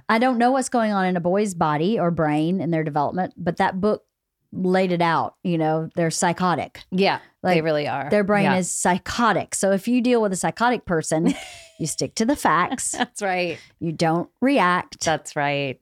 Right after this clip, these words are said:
Speaker 1: You keep your
Speaker 2: Ugh.
Speaker 1: emotions in check.
Speaker 2: Gosh, it is hard though sometimes.
Speaker 1: Isn't it?
Speaker 2: Yes. <laughs>
Speaker 1: It's so hard.
Speaker 2: Yes.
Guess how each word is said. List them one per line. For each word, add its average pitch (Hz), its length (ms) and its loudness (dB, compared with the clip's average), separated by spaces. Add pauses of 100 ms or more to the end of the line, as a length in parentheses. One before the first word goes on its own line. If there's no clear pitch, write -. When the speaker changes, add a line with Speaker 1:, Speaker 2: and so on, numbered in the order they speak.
Speaker 1:
You 165 80 -6
keep - 280 -4
your 226 160 2
Speaker 2:
Ugh. 240 80 4
Speaker 1:
emotions 220 480 2
in 285 160 2
check. 170 520 0
Speaker 2:
Gosh, 170 260 -2
it 185 140 -2
is 147 200 -2
hard 151 380 -2
though 147 160 -2
sometimes. 147 640 -6
Speaker 1:
Isn't 311 240 2
it? 415 240 -2
Speaker 2:
Yes. 160 760 0
<laughs> 415 40 0 (240)
Speaker 1:
It's 240 180 2
so 160 300 2
hard. 120 680 -4
Speaker 2:
Yes. - 440 -6